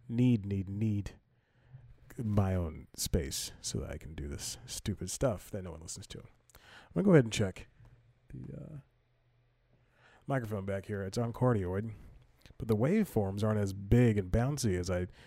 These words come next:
as I, as they usually are. Let's see if I just turn it up here. Oh yeah, baby, you can hear everything, <laughs> can't you? You can hear everything.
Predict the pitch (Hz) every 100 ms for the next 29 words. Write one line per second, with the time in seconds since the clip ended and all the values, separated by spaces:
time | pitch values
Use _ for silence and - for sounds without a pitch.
0 | - - - 110 95 90 101 101 92 104
1 | 92 85 107 107 85 104 - - - 107
2 | - 98 92 82 85 - 95 80 76 71
3 | 76 71 - - - - - - - -
4 | 104 104 98 85 85 87 92 87 82 85
5 | 85 101 180 160 185 175 - - - -
6 | - 170 156 - - - - - - -
7 | - - - - - 123 120 101 90 65
8 | 95 107 113 110 98 98 95 92 - 92
9 | 69